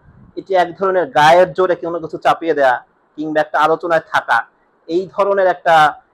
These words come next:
অ্যাটিটিউড তার মধ্যে লক্ষ্য করা যাচ্ছে। এবং ইতিমধ্যেই তিনি বিগত ফ্যাসিস্ট সরকারের যে বিভিন্ন মন্ত্রীদেরকে যেভাবে, নেতাদেরকে যেভাবে ট্রিট করতো জনগণ, সেভাবেই একটা ফানি ক্যারেক্টার হিসেবেই তিনি উপস্থাপিত হচ্ছেন আমাদের কাছে মনে হয়। এখন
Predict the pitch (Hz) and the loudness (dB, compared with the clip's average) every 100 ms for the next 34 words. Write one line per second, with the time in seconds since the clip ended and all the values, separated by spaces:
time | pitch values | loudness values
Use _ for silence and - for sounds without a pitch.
0 | - 151 190 240 226 170 160 151 143 - | -10 -2 0 0 0 -2 -2 -2 -4 -6
1 | 135 113 110 _ 101 139 156 196 214 190 | -6 -4 -6 _ -18 -16 -10 -4 -4 -4
2 | 233 214 214 185 156 _ _ _ _ _ | -10 -6 -2 -2 -4 _ _ _ _ _
3 | 147 175 185 180 170 - _ _ _ 131 | -2 -2 0 0 0 -2 _ _ _ -18
4 | _ 160 156 190 - 180 - 180 185 - | _ -8 -6 -10 -2 -2 2 2 0 -2
5 | 170 156 175 175 170 165 - _ _ _ | -8 -6 -8 -2 0 0 -4 _ _ _
6 | _ 147 151 170 180 180 151 165 175 170 | _ -8 -8 -6 -8 -8 -4 -2 -2 0
7 | 170 147 - 147 151 165 160 147 160 170 | 0 0 -4 -8 -6 -6 -8 -6 -4 -4
8 | 170 170 175 - 175 156 147 143 135 135 | -6 -8 -10 -8 -10 -6 -4 -2 -4 -6
9 | _ _ _ 165 175 202 196 - 175 196 | _ _ _ -2 0 -2 -4 -2 -2 -2
10 | 185 165 170 160 175 185 185 151 151 135 | -4 -6 -6 -10 -6 -6 -8 -10 -12 -14
11 | 135 123 113 _ - 127 - 131 123 123 | -10 -12 -12 _ -6 -6 -4 -4 -4 -6
12 | - 123 127 131 123 98 _ _ _ _ | -14 -14 -10 -8 -8 -14 _ _ _ _
13 | _ 170 220 214 | _ -2 0 -2